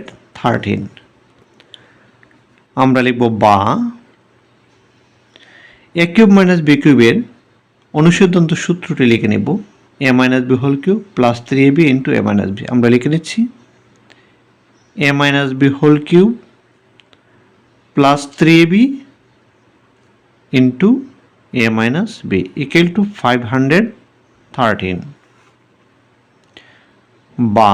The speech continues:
এখন আমরা মান বসাতে পারি। a minus b এর মান হচ্ছে থ্রি, তাহলে a minus b এর পরিবর্তে আমরা থ্রি লিখব। তাহলে লিখতে পারি three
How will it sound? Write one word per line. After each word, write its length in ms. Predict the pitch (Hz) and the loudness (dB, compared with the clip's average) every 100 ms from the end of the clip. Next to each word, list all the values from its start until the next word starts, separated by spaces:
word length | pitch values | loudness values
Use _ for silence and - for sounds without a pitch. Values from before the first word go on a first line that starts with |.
| 117 254 - _ _ _ _ 160 | 0 -6 -14 _ _ _ _ -4
এখন 160 | 170 202 | 2 4
আমরা 160 | 190 185 143 | 4 2 2
মান 140 | 127 123 | 2 0
বসাতে 340 | 120 - - 101 | -4 -8 -8 -6
পারি। 200 | 104 101 214 - - - - _ _ _ 160 160 | -4 -4 -4 -8 -20 -20 -20 _ _ _ -2 -2
a 20 | 175 | 0
minus 300 | 196 202 180 151 | 0 -2 -2 0
b 20 | 139 | 2
এর 60 | 131 127 | 2 0
মান 120 | 123 123 | -2 -4
হচ্ছে 180 | 123 120 - | -6 -8 -6
থ্রি, 160 | 110 92 - _ _ - | -6 -6 -8 _ _ 0
তাহলে 260 | 165 175 165 151 | 2 2 0 -2
a 40 | 139 | -2
minus 260 | 143 143 143 139 | -2 -4 -4 2
b 20 | |
এর 80 | 139 139 | 2 2
পরিবর্তে 360 | 143 143 151 147 | -2 -2 -4 -4
আমরা 140 | 113 104 | -4 -6
থ্রি 120 | - 107 104 | -2 -2 -2
লিখব। 180 | 101 135 208 120 | -4 -6 -4 -4
তাহলে 280 | 113 113 110 | -2 -2 -4
লিখতে 220 | 110 - 135 | -6 -8 -10
পারি 160 | 135 139 - | -8 -8 -8
three 220 | 147 185 | 0 2